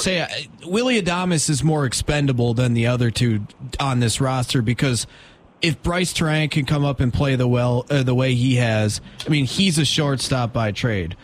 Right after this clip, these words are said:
Speaker 1: Uh, Luis Arias can play shortstop. Like, they have a lot of other guys that can play, come in
Speaker 2: Okay.
Speaker 1: and play shortstop. They don't have anybody that can replace Woodruff and Burns that good
Speaker 2: Correct.
Speaker 1: in the rotation.
Speaker 2: I mean, if they trade those two guys away,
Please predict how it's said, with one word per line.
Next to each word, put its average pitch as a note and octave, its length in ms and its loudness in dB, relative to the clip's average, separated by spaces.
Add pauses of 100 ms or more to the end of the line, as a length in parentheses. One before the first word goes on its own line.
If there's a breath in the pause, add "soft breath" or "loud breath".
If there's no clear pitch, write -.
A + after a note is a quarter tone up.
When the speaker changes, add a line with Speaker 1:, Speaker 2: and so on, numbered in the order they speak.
(280 loud breath)
Speaker 1:
Uh, B2 200 0
Luis D#3 400 2
Arias D3 480 2
can C#3 200 0
play B2+ 200 0
shortstop. A#2 560 -2
Like, D3 180 -2
they E3+ 160 0
have F3 200 0
a D3+ 40 -2
lot D3 220 0
of C#3 120 -2
other C3+ 200 2
guys B2+ 360 0
that B2 180 0
can A#2+ 100 0
play, B2 280 -2
come C3 260 0
in B2 80 2
Speaker 2:
Okay. A#2 80 2
Speaker 1:
and G3+ 100 -2
play A#2+ 220 0
shortstop. A#2 720 -2 (300 loud breath)
They E3 260 2
don't F3 320 0
have C#3+ 320 2
anybody A#2+ 480 2
that A2+ 220 0
can B2 120 0
replace A2 460 0
Woodruff A2 460 0
and G2 120 2
Burns G2+ 540 0
that A#2+ 480 -2
good G2+ 420 0 (160 loud breath)
Speaker 2:
Correct. - 220 -2
Speaker 1:
in B2+ 80 4
the B2 80 2
rotation. G2+ 760 -2 (1300)
Speaker 2:
I - 40 -18
mean, G3 140 0
if F3+ 80 -8
they C4+ 200 -2
trade B3+ 180 -2
those F#3+ 240 -2
two G#3+ 120 -8
guys F#3 280 -2
away, D3+ 400 -4